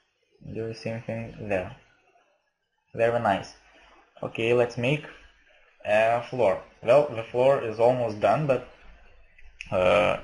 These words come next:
if you have just a one plane, you will have some, uh, uh, a V-ray will create some artifacts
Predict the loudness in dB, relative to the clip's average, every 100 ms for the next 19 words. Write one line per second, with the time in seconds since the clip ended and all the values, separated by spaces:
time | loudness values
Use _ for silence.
0 | -8 -4 2 2 4 4 6 4 0 -2
1 | -2 2 4 2 2 0 0 -4 -12 -18
2 | -20 -20 -20 -20 -20 -20 -20 -14 -2 0
3 | 0 2 2 4 2 2 0 -12 -20 _
4 | -20 -20 -20 _ -6 0 0 0 0 2
5 | 4 4 4 0 0 2 2 2 0 -4
6 | -6 -6 0 0 2 2 2 0 -8 2
7 | 2 2 0 4 4 2 -12